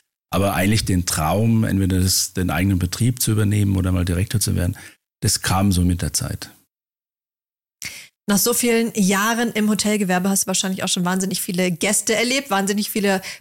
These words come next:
Speaker 2: besondere Gäste. Gab's da auch mal skurrile Erlebnisse oder ausgefallene Wünsche,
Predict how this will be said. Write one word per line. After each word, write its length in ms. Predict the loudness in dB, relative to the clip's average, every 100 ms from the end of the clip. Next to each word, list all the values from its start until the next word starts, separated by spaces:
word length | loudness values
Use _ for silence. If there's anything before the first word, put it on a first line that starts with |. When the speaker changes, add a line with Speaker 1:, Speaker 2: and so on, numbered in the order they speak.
| -2
Speaker 2:
besondere 540 | 0 2 0 0 -2
Gäste. 420 | -2 -2 0 -2 -4 -12 -6
Gab's 220 | -4 -2
da 140 | -2 -2
auch 40 |
mal 220 | 0 0
skurrile 400 | 0 0 0 2
Erlebnisse 600 | 0 -2 -2 -2 -2 0
oder 180 | 0 -2
ausgefallene 640 | -2 -2 -2 0 2 2 2
Wünsche, 320 | 0 0